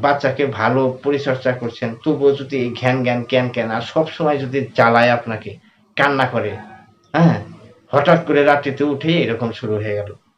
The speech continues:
তখন কিন্তু আপনারা বাড়িতে এই ক্যামোমিলা ওষুধটি রেখে দিবেন, বাচ্চা হোক আর বড়দের হোক। তৎক্ষণাৎ যদি দশ মিনিট পর পর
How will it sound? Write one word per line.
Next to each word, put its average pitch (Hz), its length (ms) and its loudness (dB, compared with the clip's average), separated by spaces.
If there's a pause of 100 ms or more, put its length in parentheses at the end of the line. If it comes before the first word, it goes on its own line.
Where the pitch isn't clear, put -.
(520)
তখন 151 320 2
কিন্তু 160 220 0
আপনারা 143 320 4
বাড়িতে 123 500 0
এই 127 260 -2
ক্যামোমিলা 131 540 4
ওষুধটি 131 460 0
রেখে 127 220 0
দিবেন, 139 340 -4 (360)
বাচ্চা 139 540 2
হোক 165 240 -2
আর 123 140 -2 (140)
বড়দের 135 460 4
হোক। 165 280 -4 (840)
তৎক্ষণাৎ 185 580 2
যদি 127 260 -4
দশ 143 360 4
মিনিট 131 300 -4
পর 135 180 2
পর 156 280 0